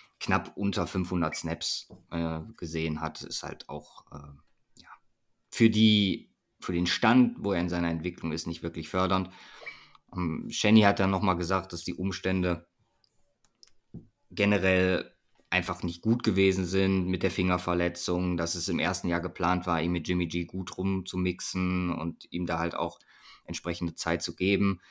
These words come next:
Lance jetzt hat, ist wohl selber an die forty-niners rangetreten und wollte irgendwo hin, wo er die Nummer zwei sein kann. Ich bin halt der Meinung, gerade auch aufgrund der Tatsache, die wir gerade angesprochen haben,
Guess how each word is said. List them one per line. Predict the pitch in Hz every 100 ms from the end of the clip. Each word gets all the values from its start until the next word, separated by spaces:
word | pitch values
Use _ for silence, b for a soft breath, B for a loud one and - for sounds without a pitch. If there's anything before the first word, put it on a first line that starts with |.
| b b -
Lance | 98 101 -
jetzt | 104 113 - -
hat, | 98 -
ist | 107 -
wohl | 104
selber | 90 107 110
an | 98
die | 101
forty-niners | 101 95 95 95 -
rangetreten | 95 92 - 92 92
und | 90 - 90 87 92
wollte | 98 113
irgendwo | 110 110 98 92
hin, | 98 113 107 90
wo | 87
er |
die | 90
Nummer | 87 82 82
zwei | - 82 104 113 117 _
sein | 101 101 101
kann. | 101 101 104 - _ _ _ _ _ _ -
Ich | - -
bin | 92
halt | 90
der | 87
Meinung, | 87 92 92 82 - _ _ _ _ -
gerade | 87 85
auch | 80 - _
aufgrund | 82 - 87
der | 80
Tatsache, | - 85 85 87
die | 87
wir | 82
gerade | 82 82
angesprochen | 87 - 82 90
haben, | 85